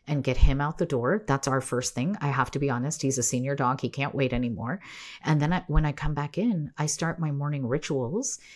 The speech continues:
uh, you know, pr-, uh, brush my teeth and all those things. And then I have the chance to pray too. But I, what I want people to know is, you know, I'm a busy woman running a company, a chief wellness officer. I'm often traveling.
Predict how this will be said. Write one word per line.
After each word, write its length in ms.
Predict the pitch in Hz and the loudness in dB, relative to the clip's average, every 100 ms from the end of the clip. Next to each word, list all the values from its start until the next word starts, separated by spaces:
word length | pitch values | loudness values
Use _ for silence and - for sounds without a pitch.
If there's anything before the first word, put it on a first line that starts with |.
| - - _ | -20 -20 _
uh, 140 | 160 156 | 0 2
you 120 | 156 | 2
know, 240 | 135 117 - | 0 -2 4
pr-, 260 | - 151 - | 6 8 4
uh, 180 | 139 131 123 - - | 0 0 0 -2 2
brush 240 | 143 - | 6 6
my 80 | 139 | 4
teeth 240 | - 151 | 2 -2
and 100 | 147 | 0
all 80 | 139 | 0
those 180 | 135 - | -2 -2
things. 200 | 139 135 | -2 -2
And 140 | 147 | -2
then 140 | 147 143 | -2 -2
I 140 | 135 151 | -2 -2
have 240 | 147 147 - | -2 -6 -8
the 80 | |
chance 320 | - 139 127 - | -8 -4 -4 -4
to 80 | |
pray 320 | - - 127 120 | -4 0 0 -2
too. 360 | - 175 139 - - - - - | -2 -2 -2 -8 -20 -20 -16 -2
But 140 | 170 | 2
I, 60 | 156 | 4
what 200 | 143 151 | 4 2
I 80 | 143 | 0
want 320 | 139 147 - | 0 -2 -4
people 240 | 170 - | -6 -4
to 140 | 139 135 | 0 0
know 240 | 135 254 | 2 0
is, 200 | 226 - | 0 -2
you 80 | 156 | -2
know, 120 | 147 - - - | -4 -4 -20 -6
I'm 240 | 165 165 170 | -2 -2 -2
a 60 | 139 | -6
busy 600 | - 156 156 143 120 - _ | -2 0 2 0 -2 -8 _
woman 580 | - 139 160 170 123 117 113 | -6 0 2 2 2 0 0
running 260 | 143 143 | 0 0
a 80 | 120 | -2
company, 560 | - 151 151 135 127 117 | -2 -2 0 0 0 -2
a 60 | |
chief 280 | 110 135 135 | -4 -4 -2
wellness 380 | - 156 156 - | 0 0 0 -2
officer. 340 | 123 123 127 | -4 -4 -2
I'm 140 | 123 131 | -2 -2
often 260 | 127 127 | -4 -6
traveling. 500 | - 131 127 165 208 | -6 -4 -4 -2 -4